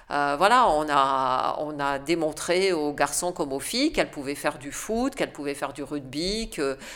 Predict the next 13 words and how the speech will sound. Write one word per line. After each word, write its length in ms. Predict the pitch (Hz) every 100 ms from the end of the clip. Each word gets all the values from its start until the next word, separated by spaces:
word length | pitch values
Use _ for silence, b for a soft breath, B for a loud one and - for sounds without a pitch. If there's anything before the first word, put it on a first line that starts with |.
| B
pour 160 | 170 170
les 120 | 160
garçons, 580 | 131 - - 196 214 208
tout 220 | - 185
était 220 | 165 170
ouvert 440 | 156 160 160 160 165
aussi 460 | 165 - 226 262
et 140 | 202 156
qu'il 360 | 147 147 156
fallait, 440 | - 151 156 180 175
euh, 260 | 139 139
casser, 640 | - 175 175 - 190 214 208
euh, 180 | 156